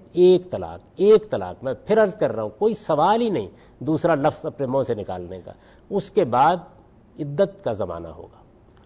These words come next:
یہ، آ، تین ایام مقرر کیا گیا ہے اور جب ایام کی صورت نہ ہو تو تین ماہ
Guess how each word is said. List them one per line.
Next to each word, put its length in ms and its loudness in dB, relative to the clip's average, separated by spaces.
یہ، 460 0
آ، 20 -10
تین 280 2
ایام 440 0
مقرر 260 -2
کیا 280 -2
گیا 180 -4
ہے 160 -10
اور 260 -4
جب 220 -6
ایام 360 -2
کی 140 -4
صورت 320 -4
نہ 80 -2
ہو 120 0
تو 120 -6
تین 360 -6
ماہ 200 2